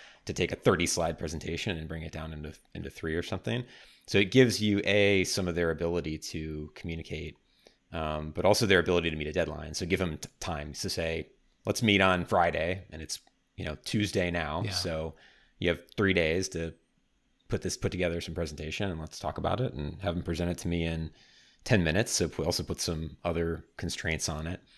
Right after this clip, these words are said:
Speaker 1: and just see how they do. Uh, you know, with some of the ambiguity, so not telling them exactly what to present, but just make it clear, three slides, ten minutes on Friday, and, you know, see what you get.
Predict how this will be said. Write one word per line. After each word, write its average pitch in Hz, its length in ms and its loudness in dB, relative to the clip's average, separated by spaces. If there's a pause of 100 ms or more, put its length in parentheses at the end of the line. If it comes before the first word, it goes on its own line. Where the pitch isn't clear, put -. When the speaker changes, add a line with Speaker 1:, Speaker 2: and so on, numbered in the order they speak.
(280)
Speaker 1:
and 92 100 0
just 101 160 6
see 113 140 8
how 101 140 10
they 90 140 6
do. 85 560 4 (1500)
Uh, 90 200 4
you 113 120 2
know, 90 80 6
with 95 160 6 (100)
some 143 140 6
of 127 60 8
the 117 100 8
ambiguity, 90 540 4
so - 120 -2
not 90 140 0
telling 92 240 0
them 78 100 -2
exactly 80 480 -2
what 73 160 -6
to - 60 -14
present, - 480 -12
but - 140 -10
just - 220 -6 (580)
make 80 160 -2
it 95 80 0
clear, 78 460 -2 (460)
three 90 160 2
slides, 78 520 0
ten 85 200 -4
minutes 80 580 -6 (180)
on 73 140 -6
Friday, 76 600 -2 (180)
and, 80 540 -8
you - 140 -6
know, 78 80 -2
see - 200 0
what 85 160 -2
you 78 60 -8
get. 76 360 -4